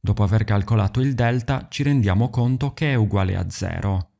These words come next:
Se delta è uguale a zero, la soluzione dell'equazione A x alla seconda più B x più C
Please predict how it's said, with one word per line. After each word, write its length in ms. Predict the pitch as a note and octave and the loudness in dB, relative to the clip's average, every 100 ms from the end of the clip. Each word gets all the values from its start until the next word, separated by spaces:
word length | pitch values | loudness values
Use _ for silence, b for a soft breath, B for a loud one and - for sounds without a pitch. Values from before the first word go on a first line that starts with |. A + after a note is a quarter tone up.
| _ | _
Se 220 | - B2 | -2 0
delta 380 | A2+ D3+ A#2 A#2 | 2 2 2 4
è 20 | |
uguale 340 | A2 A#2+ A#2+ | 4 4 2
a 80 | C#3 A#2 | 0 0
zero, 480 | C3 C3 C3+ C3+ - | 2 2 2 -2 -2
la 140 | A2 | 0
soluzione 680 | - B2+ B2+ - D3+ C3+ G#2 | 2 0 0 0 2 4 4
dell'equazione 880 | G#2 G#2 A2 A2+ - C3+ A#2+ G2+ - | 4 2 2 0 0 2 4 2 0
A 200 | B2+ B2+ | -2 0
x 260 | A#2+ - B2+ | 0 -2 0
alla 180 | A2+ | 2
seconda 680 | A2+ A#2+ A2+ C3 A2+ G2+ F#2+ | 2 0 0 2 4 4 0
più 180 | - G#2+ | 0 0
B 240 | G#2+ A#2+ | 2 0
x 300 | A2 - G#2+ | 0 -2 -4
più 220 | - A2+ | -2 -2
C 340 | A2+ - B2+ | 0 0 -2